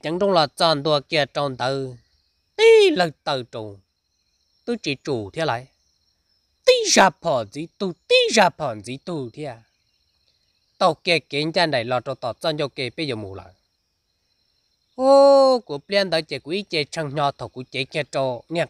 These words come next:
cái trâu à. Của niệm bơi tua to nè. Niệm bơi chế luôn nghe cái trâu. Bây giờ tua to nha, cứ tìm lo tua to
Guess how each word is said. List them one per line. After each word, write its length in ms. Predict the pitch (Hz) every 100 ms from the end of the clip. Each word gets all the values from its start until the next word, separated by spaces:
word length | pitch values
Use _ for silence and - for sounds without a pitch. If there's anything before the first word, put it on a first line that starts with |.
| -
cái 220 | 190 190
trâu 360 | - 151 127
à. 240 | 110 104 95 _ _ _ _ _ _ _ _ _ _ _ _ _ _
Của 140 | - 180
niệm 240 | 185 160
bơi 140 | 185 175
tua 280 | - 156 185
to 280 | - 147
nè. 220 | 165 147 120 _ _ _ _ _ _ _ _ _ _
Niệm 160 | 110 127
bơi 140 | 143
chế 200 | 139 139
luôn 140 | 143 147
nghe 120 | 139 -
cái 160 | 170
trâu. 400 | 170 135 127 120 - _ _ _ _ _ _
Bây 120 | 180
giờ 80 | 170 -
tua 140 | 135
to 300 | - 113 95
nha, 340 | 107 147 131 117 113 _ _
cứ 80 | 143
tìm 240 | 175 151
lo 140 | 143 127
tua 160 | 127
to 200 | - 95